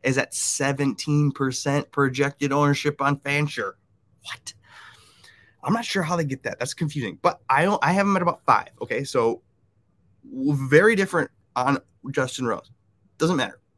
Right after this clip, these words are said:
Seventy-eight hundred dollar Joaquin Niemann, Joaquin the Dream. Why not? Uh, I guess maybe why he hasn't played awesome, but ultimately seventy-eight hundred dollars is a great price, but that's attracting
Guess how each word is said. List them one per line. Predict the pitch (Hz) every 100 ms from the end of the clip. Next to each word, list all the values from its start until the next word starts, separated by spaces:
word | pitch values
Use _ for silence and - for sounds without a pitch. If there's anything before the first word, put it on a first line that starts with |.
| _ _ _
Seventy-eight | - - 117 127 147 156 135 139
hundred | 135 127 117
dollar | 110 107 107 -
Joaquin | 104 98 104 107 131 123
Niemann, | 117 110 104 - -
Joaquin | 110 - 185 - 165 123 104 95 _ _ _ -
the | 143
Dream. | 135 120 104 101 - _ _ _ _ _
Why | 104 95 95
not? | - - _ _ _ _ _ _ _ -
Uh, | 104 98 95 95 - _ _ _ _ _ _ _ _ -
I | -
guess | 254 381
maybe | 269 185 147
why | 120 104 107 117 170 240
he | 254 269 302 262 226 208 208
hasn't | 196 196 185
played | 165 143 -
awesome, | 104 110 - 160 175
but | 127
ultimately | 110 117 123 110 120 113
seventy-eight | - 113 110 107
hundred | 113 104
dollars | 104 110
is | 110 98
a |
great | 98 107 104
price, | - 104 95 98 165 -
but | 120
that's | 110 -
attracting | - - 143 151 - 101